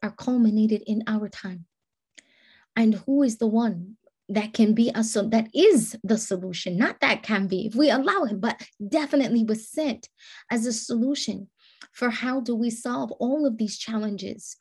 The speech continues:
whether they be personal in terms of our own internal state, whether they be global, whether they be political,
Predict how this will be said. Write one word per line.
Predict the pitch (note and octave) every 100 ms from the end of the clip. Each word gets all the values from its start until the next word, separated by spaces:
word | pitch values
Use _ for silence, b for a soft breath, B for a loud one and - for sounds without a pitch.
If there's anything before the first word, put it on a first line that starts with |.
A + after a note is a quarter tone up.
| B B
whether | G#3 A#3+ A3+ -
they | A#3 A3
be | A3 -
personal | - C4+ - A#3 A3+
in | A3+ A3
terms | A3+ G#3+
of | A3 -
our | G3 G3 -
own | D4+ D#4 C4+
internal | A3+ A3 G#3+ G#3+
state, | - - G3+ A3 b b -
whether | G#3+ A#3+ A3+
they | A3 A3
be | G#3
global, | E3 G3 G3+ A3 C#4 C4 A3+ b b -
whether | A#3+ A#3
they | A3+
be | A3+ G#3
political, | - G3+ F3+ C#4 D4+ - A3+ F3+